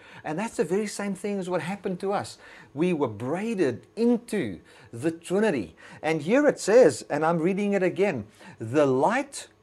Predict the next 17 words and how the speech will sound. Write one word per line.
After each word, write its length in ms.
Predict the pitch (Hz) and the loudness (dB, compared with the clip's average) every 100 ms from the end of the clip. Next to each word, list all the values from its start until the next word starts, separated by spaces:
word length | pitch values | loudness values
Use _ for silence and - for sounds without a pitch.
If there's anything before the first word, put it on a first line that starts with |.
| _ _ _ _ _ | _ _ _ _ _
of 300 | 175 170 135 | 4 4 2
the 140 | 131 131 | -2 0
body 560 | 104 170 208 254 269 - _ _ _ _ - | 2 2 2 0 -2 -10 _ _ _ _ 0
is 280 | 175 156 117 | 4 4 4
the 120 | 135 - | 2 2
eye." 300 | 131 104 107 | -2 -2 -2
The 200 | 131 156 160 | -2 2 2
enlightenment 880 | 143 127 147 220 - 262 277 - - - _ - | 2 2 2 0 -4 -4 -4 -6 -20 -20 _ 2
of 220 | 160 127 | 2 2
your 300 | 131 175 208 | 2 2 4
body, 380 | 139 131 104 107 | 2 2 2 -2
the 180 | 135 | -2
enlightenment 640 | 160 139 143 214 - 262 220 | -2 -2 -2 -4 -4 -4 -2
of 260 | 156 170 139 | 0 2 2
your 300 | 135 165 185 | 4 4 4
life 580 | 123 139 156 95 - - - - - _ | 2 2 2 -2 -10 -20 -20 -20 -20 _
is 640 | 185 190 196 185 - - | 0 6 6 6 2 -10